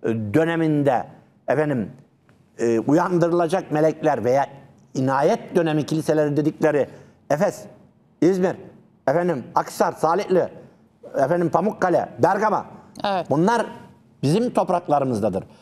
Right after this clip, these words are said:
Speaker 1: Meryem Ana Evi, Meryem Ana Evi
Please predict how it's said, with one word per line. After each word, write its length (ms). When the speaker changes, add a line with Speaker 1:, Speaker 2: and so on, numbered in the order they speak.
Speaker 1:
Meryem 540
Ana 220
Evi, 240
Meryem 480
Ana 380
Evi 540